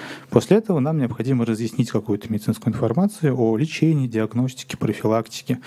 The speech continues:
осложнениях лечения, что мы будем делать дальше. Основными проблемами является то, что идет обсуждение между врачом и пациентом информации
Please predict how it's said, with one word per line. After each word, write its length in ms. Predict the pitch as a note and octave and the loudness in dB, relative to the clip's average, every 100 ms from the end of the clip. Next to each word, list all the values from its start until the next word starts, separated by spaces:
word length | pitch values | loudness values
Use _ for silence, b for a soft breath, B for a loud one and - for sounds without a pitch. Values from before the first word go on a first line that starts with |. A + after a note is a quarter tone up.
| B B - | B B -4
осложнениях 720 | - A#2+ G#2+ B2+ B2 A2 - | 0 2 2 2 2 0 -4
лечения, 380 | A2 - G#2+ G2 | -10 -6 -4 -4
что 160 | - | 0
мы 80 | A#2+ | 0
будем 200 | A2+ A2 | 0 -2
делать 220 | G#2+ G#2 | -4 -4
дальше. 320 | G#2+ G2+ - - - - - B B B B B B B B - - | -4 -6 -10 -18 -20 -20 -20 B B B B B B B B -20 0
Основными 460 | A#2+ - C#3 C#3+ | 2 4 2 2
проблемами 760 | C#3 D3+ D#3 B3+ B3 D3+ B2 C3 - | 2 2 4 4 4 2 -2 -6 -2
является 420 | B2 B2+ B2 B2+ | 2 2 0 0
то, 140 | F#3+ | 0
что 760 | G#3+ - - B2 B2+ B2+ B2 A2+ A2+ B B B B - | -2 0 2 4 4 4 2 0 -6 B B B B 0
идет 220 | C3+ D3 | 2 2
обсуждение 500 | B2+ - B2+ B2 B2 | -2 -2 0 2 2
между 240 | A#2 G#2+ A2+ | 0 -2 -2
врачом 360 | A2+ - B2+ | -2 0 -2
и 20 | A2 | -4
пациентом 600 | - - F3+ G3 C#3 - B B B - | -6 2 2 2 -2 -6 B B B 2
информации 800 | A2 B2+ B2 B2 A2+ - A2 | 4 4 2 0 0 0 0